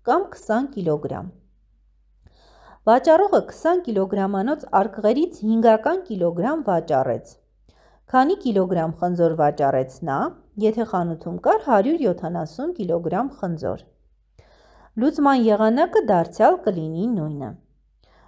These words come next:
Նախ կկատարենք տասը անգամ տասնհինգ գործողությունը, կստանանք հարյուր հիսուն։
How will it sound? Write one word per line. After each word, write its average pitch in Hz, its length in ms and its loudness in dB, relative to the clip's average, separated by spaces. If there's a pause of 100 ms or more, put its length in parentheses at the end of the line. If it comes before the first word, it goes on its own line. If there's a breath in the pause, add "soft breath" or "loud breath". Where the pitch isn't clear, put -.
(120 soft breath)
Նախ 349 240 2
կկատարենք 247 760 2
տասը 269 360 2
անգամ 180 440 -2
տասնհինգ 151 760 -6
գործողությունը, 269 880 0
կստանանք 180 680 -4
հարյուր 165 400 -4
հիսուն։ 160 460 -10